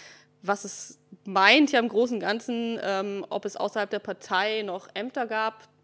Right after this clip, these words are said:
das ist, naja, ich war zu Schulzeiten in der Schülervertretung, war da auch Schülersprecherin, ähm, und hab danach, äh, mich ehrenamtlich in manchen Dingen engagiert. Ob das politisch ist, ist dann ja immer so die Frage. Also ich war im Katastrophenschutz, ähm, und ich denke,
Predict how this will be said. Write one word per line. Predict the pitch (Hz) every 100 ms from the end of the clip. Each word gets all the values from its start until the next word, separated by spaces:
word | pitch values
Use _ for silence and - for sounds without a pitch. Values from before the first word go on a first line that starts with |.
| _ _
das | 190 208 -
ist, | - 202 - - - - -
naja, | 185 185
ich | 190
war | 196 196
zu | -
Schulzeiten | 202 240 302 - 240 233 220
in | 196
der | 196
Schülervertretung, | 277 294 247 233 226 226 214
war | 185
da | 180
auch | 175
Schülersprecherin, | - 339 - 240 240 226 226 233 - - - - _ _
ähm, | 185 180 185 185 -
und | 190 190
hab | 196 - _ _ _
danach, | 190 185 180 196 220 - - _
äh, | - -
mich | 208 196 -
ehrenamtlich | 196 269 262 254 247
in | 247
manchen | 233 233 226
Dingen | 214 220 220
engagiert. | 214 208 202 214 214 208 208
Ob | 196
das | 208 202
politisch | - 196 214 - -
ist, | 202 202
ist | -
dann | 202 196
ja | 180
immer | 202
so | 190
die | 185
Frage. | - 175 170 185
Also | 180
ich | 170
war | 190
im | 190
Katastrophenschutz, | 190 185 - 190 233 226 220 214 - _ _ _ _ _ _ -
ähm, | 233 208
und | 180
ich | 196 -
denke, | 196 208 196